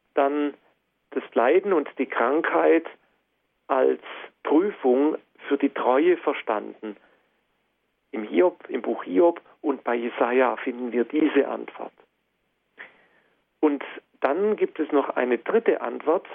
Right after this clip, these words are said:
in den Gottesknechtsliedern des Buches Jesaja. Da wird das Leiden als Wert für die Erlösung betrachtet. Der Gottesknecht, den wir Christen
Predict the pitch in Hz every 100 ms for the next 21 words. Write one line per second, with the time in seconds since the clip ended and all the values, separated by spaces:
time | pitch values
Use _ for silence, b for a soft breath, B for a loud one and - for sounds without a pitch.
0 | - _ _ _ 135 127 117 117 117 175
1 | 185 196 - 117 113 - 127 120 120 123
2 | 120 117 - 123 120 110 117 107 113 127
3 | 156 165 165 B B B B - 131 147
4 | 151 - - 117 123 110 147 170 180 165
5 | _ _ _ - 123 123 - - - _
6 | _ - 117 127 151 180 - - - 143
7 | 135 135 127 117 127 147 147 143 139 139
8 | - 107 - - 110 - b b b b
9 | b - 117 123 123 143 165 185 - 113
10 | 113 180 95 - - - _ _ _ _
11 | _ _ _ _ _ _ _ _ _ -
12 | 110 110 120 117 143 147 - 160 165